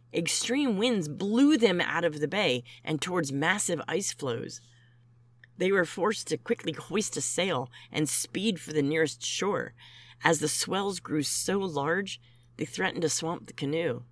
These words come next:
They made camp on the shore, and that night, the tide rose eighteen inches and soaked into all their baggage while they slept. Alex was awakened by the sound of water lapping,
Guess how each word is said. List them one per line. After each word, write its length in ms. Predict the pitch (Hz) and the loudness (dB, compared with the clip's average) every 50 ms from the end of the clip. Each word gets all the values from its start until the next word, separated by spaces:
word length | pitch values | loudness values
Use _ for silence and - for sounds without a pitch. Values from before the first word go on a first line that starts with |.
| - _ - - _ _ _ _ _ _ - _ _ _ _ - _ _ _ _ - - _ _ _ _ _ _ _ _ _ _ _ _ _ _ _ _ _ - | -20 _ -20 -20 _ _ _ _ _ _ -20 _ _ _ _ -20 _ _ _ _ -20 -20 _ _ _ _ _ _ _ _ _ _ _ _ _ _ _ _ _ 0
They 100 | 175 196 | 2 4
made 240 | 208 214 208 170 | 4 4 4 2
camp 320 | - - 220 233 247 226 - | -2 -2 0 0 0 0 -2
on 80 | 151 | -2
the 80 | 143 143 | -2 -2
shore, 320 | - - - 202 208 185 | -2 -2 -2 0 2 2
and 260 | 151 - - 156 143 131 | 2 2 2 0 0 4
that 240 | 143 147 185 - | 4 4 4 2
night, 380 | - 175 185 196 208 180 - - - - - - - - - | 0 -2 -2 -2 -2 -2 -4 -6 -10 -20 -20 -20 -20 -6 -2
the 80 | 147 | -2
tide 400 | 156 - 180 185 220 277 262 196 | -2 -2 -2 -2 0 0 0 2
rose 240 | 156 147 151 147 143 - - | 4 4 4 4 2 -2 -2
eighteen 600 | - - 277 143 - - - - 233 240 233 214 | -2 0 0 0 -2 -6 -2 0 2 2 2 2
inches 640 | - - 202 240 240 - - 127 - - - - - _ - - - - - _ - _ _ - | 0 0 0 0 0 0 -2 -4 -4 -6 -8 -12 -12 _ -20 -20 -20 -20 -20 _ -20 _ _ 0
and 160 | 170 160 156 | 2 2 2
soaked 480 | - - - - - 220 220 226 - - | 2 2 2 4 6 6 6 6 4 0
into 280 | - 170 185 165 165 - - | -4 -2 0 0 -2 -4 -4
all 200 | - 165 185 202 | -4 -4 -2 0
their 160 | 196 202 190 | 0 0 0
baggage 420 | - 170 170 185 190 175 147 127 131 | 2 2 2 2 4 2 2 2 2
while 160 | 131 123 123 | -2 -2 0
they 120 | 120 123 | 0 -2
slept. 480 | 123 - - 156 160 143 - - - - - - - - _ - - - _ - - - - - - - - - - - - - - - - | -4 -4 -4 -2 -4 -4 -6 -8 -18 -20 -20 -20 -20 -20 _ -20 -20 -20 _ -20 -20 -20 -20 -20 -20 -20 -20 -20 -20 -20 -20 -20 -12 -2 0
Alex 300 | 151 185 196 180 - - | 2 2 2 0 0 0
was 140 | 165 151 156 | 2 6 6
awakened 480 | 139 131 143 180 190 - 160 139 131 | 8 8 8 6 6 4 2 2 2
by 100 | 127 127 | 2 0
the 100 | 120 127 | -2 -2
sound 360 | - - - 156 165 170 151 | -2 -2 0 0 0 0 0
of 100 | 131 117 | 0 -2
water 420 | 120 120 123 127 151 190 175 135 123 | -2 0 2 4 4 6 6 4 4
lapping, 500 | 117 110 69 71 - - 120 113 117 | 4 2 -2 -4 -4 -6 -10 -10 -10